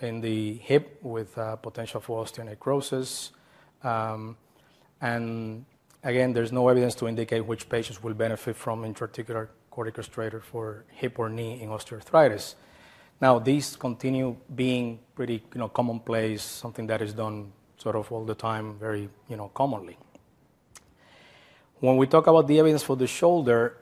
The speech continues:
the evidence for the shoulder tends to be a little bit more, more, uh, favorable for their use, even though there are actually, uh, only a handful of studies,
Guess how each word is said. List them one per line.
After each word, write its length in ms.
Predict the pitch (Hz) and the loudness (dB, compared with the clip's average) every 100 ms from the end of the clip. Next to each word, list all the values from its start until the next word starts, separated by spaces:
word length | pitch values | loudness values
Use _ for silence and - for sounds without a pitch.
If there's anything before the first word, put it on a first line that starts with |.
| - | -8
the 220 | 123 123 | -4 0
evidence 300 | 131 135 156 | 0 0 0
for 100 | - | -2
the 100 | 139 | -4
shoulder 300 | 135 165 151 | 0 2 2
tends 280 | 120 131 - | 0 -2 -4
to 120 | - | -2
be 140 | 131 135 | 2 4
a 80 | |
little 220 | 120 120 120 | 4 0 0
bit 140 | 120 | -2
more, 640 | 117 117 117 113 110 110 107 _ - | -2 0 2 2 0 -4 -12 _ -14
more, 600 | 113 113 110 107 104 107 - | -8 -2 -2 -2 -4 -10 -12
uh, 160 | 110 | -10
favorable 760 | 110 - 170 175 120 104 101 107 _ _ | -10 4 6 8 4 -2 -4 -10 _ _
for 200 | - 113 | -6 0
their 160 | 113 | 0
use, 440 | 110 156 120 - - | 2 2 2 -2 -10
even 240 | 117 117 | -8 -6
though 220 | 117 120 117 | 0 0 0
there 280 | 117 110 | -2 -2
are 60 | 113 | -2
actually, 520 | 113 - 117 110 107 | -4 -4 -6 -4 -4
uh, 120 | 104 104 - _ | -6 -8 -16 _
only 200 | 120 113 | -6 -4
a 60 | 110 | -2
handful 400 | 135 139 - 123 | -2 -2 -4 -6
of 80 | 110 | -6
studies, 560 | - 175 127 113 - | 0 2 2 -2 -10